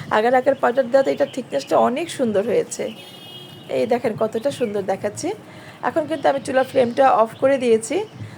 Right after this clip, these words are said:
তারপরে একটু একটু বলক আসছে, এটা ঠান্ডা হতে সময় লাগে পনেরো থেকে বিশ মিনিট। এদিকে আমি পানি নিয়ে নিলাম আরেকটা প্যানের মধ্যে।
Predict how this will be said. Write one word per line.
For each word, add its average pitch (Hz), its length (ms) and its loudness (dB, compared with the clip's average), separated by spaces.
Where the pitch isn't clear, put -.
তারপরে 262 300 2
একটু 269 160 -6
একটু - 160 -8
বলক 254 300 4
আসছে, 262 280 0
এটা 302 200 2
ঠান্ডা 269 280 0
হতে 294 220 0
সময় 262 300 0
লাগে 233 180 0
পনেরো 269 240 0
থেকে 240 200 0
বিশ 202 140 -4
মিনিট। 208 240 -2
এদিকে 269 300 0
আমি 349 140 2
পানি 285 300 0
নিয়ে 277 160 2
নিলাম 277 300 0
আরেকটা 240 300 2
প্যানের 226 320 2
মধ্যে। 226 380 0